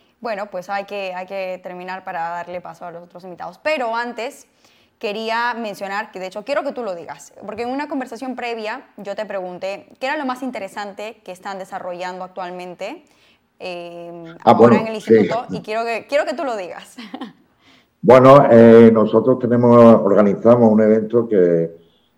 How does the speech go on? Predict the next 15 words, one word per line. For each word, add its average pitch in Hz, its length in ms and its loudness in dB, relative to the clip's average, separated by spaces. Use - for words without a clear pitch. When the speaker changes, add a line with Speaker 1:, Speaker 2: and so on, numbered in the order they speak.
Speaker 2:
eh, 87 280 2
con 87 140 -4
mucha 98 320 4
proyección 95 640 4
internacional 95 880 4
y 98 80 6
que 90 140 4
creo 92 180 4
que 90 60 6
va 90 80 6
a - 40 0
ser 85 160 -8
muy 95 160 -2
importante, 98 1080 2
eh, 80 60 -6